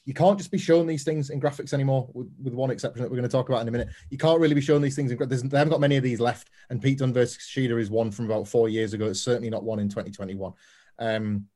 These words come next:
I'd like this to get about ten minutes. It allows for that, like, like, that pretty gorgeous, explosive Kushida comeback that you're gonna get. But Pete Dunne's as amazing at kind of, like,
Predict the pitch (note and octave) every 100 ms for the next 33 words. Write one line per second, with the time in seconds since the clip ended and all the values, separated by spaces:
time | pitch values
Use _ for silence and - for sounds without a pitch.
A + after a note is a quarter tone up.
0 | _ _ B2+ B2+ A#2 - - G2 B2 A2+
1 | A2 G#2 - G#2+ G#2+ G#2+ G2+ - _ -
2 | A#2+ A2+ A#2 B2 A2+ - A2+ G#2 A2 G#2
3 | G2+ - _ _ _ _ _ _ _ -
4 | A#2+ C#3+ B2+ - F3+ E3+ - D#3+ D3+ D3
5 | D3 D3 - - C#3+ C3+ C#3 C3+ - -
6 | - B2+ C3+ A#2+ - C#3 C3+ C3 - -
7 | B2+ A#2+ B2 A#2+ A2+ - - _ _ -
8 | C3+ C3+ C3+ C3+ B2+ G#2 - - _ _
9 | _ - B2 C3 G#2 - _ C3+ A#2+ A#2+
10 | A#2+ A#2+ A#2 A2+ A#2+ - A#2+ A2 A2 G#2+
11 | -